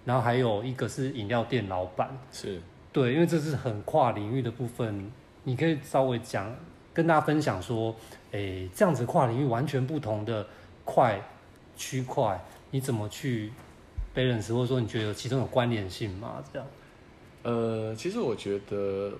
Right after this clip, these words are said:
Speaker 2: 我会选择的这些事情啊，
Speaker 1: 嗯。
Speaker 2: 除了这些是我在生活中碰到，我觉得每个人都会有在生活当中碰到的机会。
Speaker 1: 嗯。
Speaker 2: 那你选择哪些机会把它继续下去？
Speaker 1: 嗯。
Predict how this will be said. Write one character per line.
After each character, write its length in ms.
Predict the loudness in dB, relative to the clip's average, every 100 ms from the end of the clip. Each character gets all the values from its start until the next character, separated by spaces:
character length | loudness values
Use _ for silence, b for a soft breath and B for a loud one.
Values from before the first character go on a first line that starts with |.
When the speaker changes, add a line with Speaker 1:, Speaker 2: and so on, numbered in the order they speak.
| -10
Speaker 2:
我 220 | -4 -4
会 240 | -2 -4 -4
选 280 | -6 -8 -8
择 180 | -8
的 100 | -8
这 120 | -6 -6
些 200 | -4 -6
事 260 | -6 -6
情 220 | -6 -10 -10
啊， 100 | -14 -6
Speaker 1:
嗯。 140 | 2 4
Speaker 2:
除 100 | 4
了 100 | 2
这 120 | 0
些 200 | -2 -2
是 220 | -2 -4
我 220 | -4 -4
在 160 | -4 -6
生 200 | -4 -6
活 140 | -6 -8
中 200 | -8 -8
碰 200 | -8 -4
到， 80 |
我 80 | -2
觉 80 | 0
得 80 | 0
每 140 | -2
个 100 | -2
人 140 | -4 -4
都 100 | -4
会 160 | -2
有 180 | -2 -4
在 140 | -4 -2
生 180 | -2 -4
活 100 | -6
当 180 | -8
中 140 | -8 -8
碰 180 | -8 -8
到 120 | -8
的 80 | -8
机 260 | -10 -12
会。 180 | -8 -4 0
Speaker 1:
嗯。 240 | 0 -2 -8 B B B B B
Speaker 2:
那 80 | -4
你 100 | -2
选 180 | 0 0
择 140 | 0 -2
哪 140 | -2
些 140 | -4
机 220 | -6 -4 -2
会 180 | -2
把 140 | -2 -6
它 420 | -6 -6 -6 -8 -12 -20 -12
继 140 | -6
续 180 | -4 -4
下 200 | -4 -4
去？ 220 | -6 -10 -12 -2
Speaker 1:
嗯。 280 | 0 0